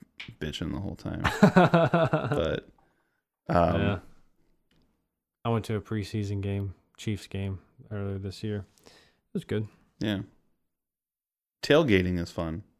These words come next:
Speaker 2: I have not done that.
Speaker 1: Like, that's a lot of fun.
Speaker 2: I have not done that.
Speaker 1: Like, you get there early, s-, you know, set up a little station.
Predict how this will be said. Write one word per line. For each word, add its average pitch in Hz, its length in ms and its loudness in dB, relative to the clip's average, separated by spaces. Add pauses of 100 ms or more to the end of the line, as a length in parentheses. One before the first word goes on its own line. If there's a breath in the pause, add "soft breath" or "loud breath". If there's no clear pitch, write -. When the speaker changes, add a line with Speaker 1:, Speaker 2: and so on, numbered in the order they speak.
(200)
Speaker 2:
I 127 80 4
have 120 180 6
not 117 240 4
done 107 200 0
that. 101 240 -4 (240)
Speaker 1:
Like, 76 260 -2 (120)
that's 117 220 2
a - 40 2
lot 80 160 2
of - 80 -6
fun. - 320 -6 (460)
Speaker 2:
I 107 80 -10
have 104 100 -4
not 101 220 -2
done 95 200 -6
that. 95 220 -8 (260)
Speaker 1:
Like, 95 140 -4 (100)
you 95 60 4
get 95 80 0
there 90 140 2
early, 98 540 4 (640)
s-, - 120 -20
you 98 120 -4
know, 87 80 -6
set 98 220 -2
up 92 120 -4
a 95 40 -2
little 92 140 0
station. 104 680 0